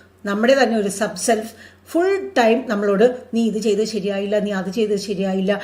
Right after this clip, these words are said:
അല്ലെങ്കിൽ നിന്റെ ഇത് ശരിയല്ല, നിന്റെ കൈ ഭംഗിയില്ല, അല്ലെങ്കിൽ നിന്റെ കാല് ഭംഗിയില്ല, അല്ലെങ്കിൽ നീ എന്താ ഇങ്ങനെ ഇരിക്കുന്നത്, നീ എന്താ അങ്ങനെ ഇരിക്കുന്നത്, നീ എന്താ അങ്ങനെ പെരുമാറിയത്, ഷോ അത് ചെയ്ത് തെറ്റായിപ്പോയി,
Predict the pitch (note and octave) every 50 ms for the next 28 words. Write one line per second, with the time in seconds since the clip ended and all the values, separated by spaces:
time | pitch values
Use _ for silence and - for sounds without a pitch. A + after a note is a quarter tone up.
0 | - - - - - G#3 - G#3 G3+ G3 G3 F#3+ G#3 G3 G3 F3+ G#3+ G#3+ A#3 G#3
1 | F3+ G3 F#3+ F#3+ G3 G3 G3+ G3 G3+ G3+ G3+ G3 F#3+ G3+ A3+ G#3+ A3 F#3+ G3 G3+
2 | G3+ G3 F#3+ G3+ G3 F#3 F3+ G3+ G3 F#3 G3+ F#3+ F#3+ F3+ F3+ F#3 G3+ A#3 A3 G#3+
3 | G3 F#3+ F#3+ G3 F#3+ F#3+ G3+ G3 G3 - - - - - - F#3 F#3+ F#3+ F3+ G3
4 | G3 G#3 A3 A3 - - - - G3+ A3+ A3+ G#3+ G3+ G3+ A3 G#3 F#3+ F#3 F#3+ G#3+
5 | A3+ A3+ F#3 - - F#3+ G3 G3+ G3+ G3+ G3+ G3+ G3+ G3+ G#3 F#3+ F3+ G3 A3 A#3+
6 | B3 A3+ - G3+ F#3+ G#3 G3+ G3+ G3+ F#3+ F3+ G3 F#3 F#3 G3+ A3 A#3 - G#3+ G3
7 | G3 G3 F#3+ F#3 F3+ G3 F#3+ G#3+ G3+ - - A#3 A3 G#3+ G#3 F#3 F3+ F#3 G3 -
8 | G#3+ G3+ G#3+ G3+ - F#3+ F3+ - - G3+ G3 F#3+ F#3+ G3+ G3 G3+